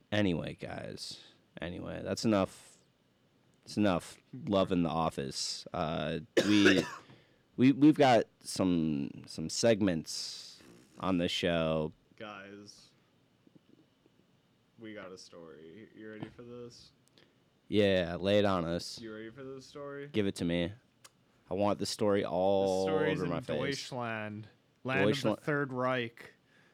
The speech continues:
Speaker 2: land of hundreds of millions of deaths due to the German Empire.
Speaker 1: All
Speaker 2: And
Speaker 1: right,
Speaker 2: this
Speaker 1: Guten
Speaker 2: story
Speaker 1: Tag, lay
Speaker 2: is,
Speaker 1: it on me.
Speaker 2: are you ready for this? German firefighters rescue squirrel stuck in a manhole cover.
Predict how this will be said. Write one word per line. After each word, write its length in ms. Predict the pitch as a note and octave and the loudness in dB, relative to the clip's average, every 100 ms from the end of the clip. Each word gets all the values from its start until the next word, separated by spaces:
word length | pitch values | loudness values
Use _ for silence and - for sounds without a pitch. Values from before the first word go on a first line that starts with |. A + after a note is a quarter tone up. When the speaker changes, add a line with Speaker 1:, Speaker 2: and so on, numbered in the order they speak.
| - | -8
Speaker 2:
land 360 | B2+ C#3+ C#3+ | -2 -2 0
of 180 | C#3 B2+ - _ _ | -2 -4 -8 _ _
hundreds 840 | - - - E3+ E3 D3 D3+ C#3 B2+ | -16 -10 0 2 4 2 0 -2 -4
of 200 | C3+ C3 | -6 -4
millions 720 | C3 C#3 C#3+ C#3 C3 B2 A#2+ | -2 0 0 0 0 -4 -6
of 240 | B2 A#2 | -8 -8
deaths 640 | C3 B2 A#2+ - - - - - _ | -4 -2 -2 -8 -18 -20 -20 -20 _
due 220 | C3 C3+ | -4 -4
to 140 | B2 C3 | -4 -8
the 140 | B2 | -10
German 440 | A#2+ B2+ B2 A#2+ | -6 -6 -4 -6
Empire. 640 | A#2 A#2 A#2 A#2 A2 G#2 F#2+ _ - | -6 -8 -8 -8 -6 -8 -12 _ -6
Speaker 1:
All 60 | |
Speaker 2:
And 80 | E2+ | 0
Speaker 1:
right, 120 | F#2 | 0
Speaker 2:
this 100 | B2+ | 0
Speaker 1:
Guten 260 | A2 G#2+ - | 0 0 2
Speaker 2:
story 40 | |
Speaker 1:
Tag, 300 | A2 A2 B2 | 4 4 4
lay 140 | A2+ G#2 | 4 4
Speaker 2:
is, 80 | F#2 | 4
Speaker 1:
it 20 | |
on 180 | E2+ G2 | 0 0
me. 140 | G#2+ | -2
Speaker 2:
are 80 | B2 | -4
you 120 | C3+ | -4
ready 200 | C3 C#3 | -4 -4
for 160 | C3 D3+ | -6 -6
this? 320 | D3 C#3+ - _ _ | -6 -8 -10 _ _
German 340 | - D3+ D3 C3 | -4 -2 0 -4
firefighters 640 | C3+ B2+ B2+ A#2+ B2 A#2 B2 | -4 -2 -2 -4 -4 -6 -6
rescue 340 | B2 - B2 | -8 -8 -10
squirrel 360 | - - B2+ A2 | -10 -10 -8 -8
stuck 380 | - C3 A#2 | -10 -10 -10
in 80 | B2 | -10
a 40 | A2+ | -12
manhole 540 | A2+ A2+ A2 A#2 G#2 | -10 -10 -10 -12 -14
cover. 480 | - G#2+ G2 G2+ G2+ | -12 -12 -12 -14 -14